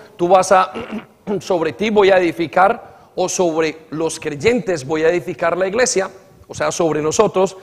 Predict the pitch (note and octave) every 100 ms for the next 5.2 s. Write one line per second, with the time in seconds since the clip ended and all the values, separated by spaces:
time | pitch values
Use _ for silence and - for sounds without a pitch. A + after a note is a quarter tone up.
0 | - - - - - E3+ F3 E3 F#3 G#3
1 | G3 D#3+ D#3+ D#3 F#3 F3+ F3 E3+ F#3 G3+
2 | G3+ G3 - E3+ - - F3 F3+ D3 F3
3 | F3 G#3 B3 B3+ B3 A#3 G3+ F#3+ F3+ F3+
4 | D#3+ F3 E3 E3+ E3+ F3 E3 E3 F#3+ D3+
5 | -